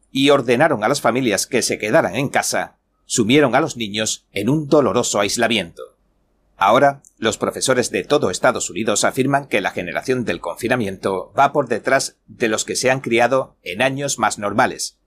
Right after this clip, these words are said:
Los niños mayores tienen menos amigos y su mente discurre más lenta, mientras que algunos de los más jóvenes no sienten ni siquiera la necesidad de hacer amigos en absoluto. Rachel García,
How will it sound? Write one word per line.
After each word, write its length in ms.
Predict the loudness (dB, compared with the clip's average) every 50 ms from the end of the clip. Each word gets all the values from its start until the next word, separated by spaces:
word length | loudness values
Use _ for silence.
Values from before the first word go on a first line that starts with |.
| _ _ _ _ _ _
Los 160 | -4 -4 -2
niños 320 | 0 -2 0 0 0 0 0
mayores 440 | 0 -2 0 -2 -2 -4 -4 -10
tienen 340 | _ -2 0 0 0 0 0
menos 300 | 0 0 0 0 0 -2
amigos 460 | 0 -2 -2 -4 -4 -6 -8 -8 -8 _
y 100 | -6 -2
su 140 | -2 0 0
mente 340 | 0 0 -2 0 -2 -2
discurre 460 | 0 0 -6 -4 -4 -2 0 0 0 2
más 200 | 0 0 0 0
lenta, 520 | -2 -2 -2 -2 -4 -8 -10 -10 -10 _ _ _ _ _ _
mientras 380 | -4 -4 -2 0 -2 -2 -2
que 100 | -2 -2
algunos 360 | -4 -2 -2 0 0 0 0 0
de 80 | -4
los 160 | -6 -6 -4
más 140 | -2 -2 0
jóvenes 480 | 0 0 0 0 -2 -2 -6 -6 -10 _ _ _ _
no 160 | _ -4 -4 0
sienten 540 | 2 2 0 0 2 0 0 0 0 -6 -6
ni 160 | -2 -2 -2
siquiera 440 | 0 -2 -4 -2 0 0 2 2 4
la 120 | 4 2
necesidad 480 | 2 0 -2 -2 -4 -6 -2 -2 -2 0
de 120 | 2 2
hacer 240 | 0 2 2 0 0
amigos 340 | 0 0 -2 -2 -2 -2 -2
en 100 | -2 -2
absoluto. 520 | -2 -2 -2 -2 -2 -2 -4 -6 -12 -14 -14 -20 _ _ _ _ _ _ _ _ _ _
Rachel 400 | _ 0 0 0 0 -2 -6 -6
García, 600 | -6 -8 -8 -4 0 2 2 4 2 2 -2 -4